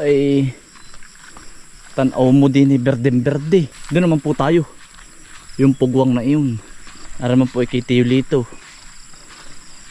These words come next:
Ari ate, kasama nung kay mga agri. Ay, kay Kuya Edmer pala ito. Kasama.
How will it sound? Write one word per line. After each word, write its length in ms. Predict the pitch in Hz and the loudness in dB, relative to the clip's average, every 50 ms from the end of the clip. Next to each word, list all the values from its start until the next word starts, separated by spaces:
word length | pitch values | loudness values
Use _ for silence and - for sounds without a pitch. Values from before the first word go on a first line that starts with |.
| - - - - - - - - - - | -20 -20 -18 -18 -16 -14 -14 -14 -12 -6
Ari 160 | - 131 139 | -2 0 0
ate, 240 | 143 151 139 151 139 | 2 0 0 -2 -4
kasama 320 | 143 143 151 139 143 147 | -2 -2 0 0 2 2
nung 80 | 147 139 | 0 0
kay 80 | 143 | 2
mga 240 | 143 143 143 139 139 | 2 2 2 2 0
agri. 320 | 139 127 127 135 160 - - - - - - - - - - - - - - - - - - - - - - - - - - - - - - - - - - - - - - | -2 -4 -4 -6 -8 -8 -8 -14 -18 -20 -20 -20 -20 -20 -20 -20 -20 -20 -20 -18 -18 -18 -18 -18 -20 -20 -20 -20 -20 -20 -20 -16 -14 -14 -14 -14 -16 -20 -18 -18 -18 -12 -8
Ay, 80 | - 165 | -6 -4
kay 160 | 175 185 175 | -2 -2 -4
Kuya 160 | - 170 147 | -2 -4 -4
Edmer 320 | 160 156 160 165 165 151 - | -4 -2 -2 -2 -2 -4 -4
pala 240 | - 156 165 170 143 | -6 -4 -4 -4 -4
ito. 240 | 127 - - 160 165 - - - - - - - - - - - - - - - - - - - - - - - - - - - - - - - - - - - - - - - - - - - - - - - - - - - - - - - - - - - - - - - - - - 139 | -6 -6 -8 -8 -8 -8 -10 -12 -14 -14 -18 -20 -20 -20 -18 -16 -14 -12 -10 -10 -12 -14 -18 -20 -20 -20 -20 -16 -10 -10 -10 -10 -10 -14 -18 -20 -18 -16 -12 -10 -10 -10 -10 -12 -16 -18 -20 -20 -18 -16 -16 -14 -14 -14 -14 -16 -18 -20 -20 -20 -20 -20 -20 -18 -16 -16 -14 -14 -16 -12 -10 -10
Kasama. 560 | 131 - 143 139 131 127 123 123 127 139 | -8 -4 -4 -4 -4 -4 -6 -6 -6 -8